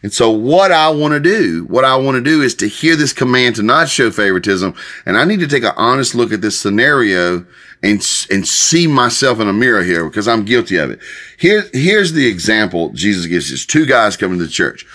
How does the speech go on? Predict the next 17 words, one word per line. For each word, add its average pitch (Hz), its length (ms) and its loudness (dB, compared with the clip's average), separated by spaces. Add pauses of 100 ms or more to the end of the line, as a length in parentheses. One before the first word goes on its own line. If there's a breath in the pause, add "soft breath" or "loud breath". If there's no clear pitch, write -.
(200 loud breath)
One 131 520 0
obviously 95 600 0
is 73 120 -4
dressed 98 380 0
nice. 78 440 -4 (240 soft breath)
They 82 260 -4
obviously 123 580 0
are 95 80 0
dressed 92 300 -2
nice. 92 220 -4
They 78 220 -4
obviously 123 460 0
have 104 180 0
the 92 120 0
accoutrements 120 720 -2
of 104 100 -4
wealth. 107 320 0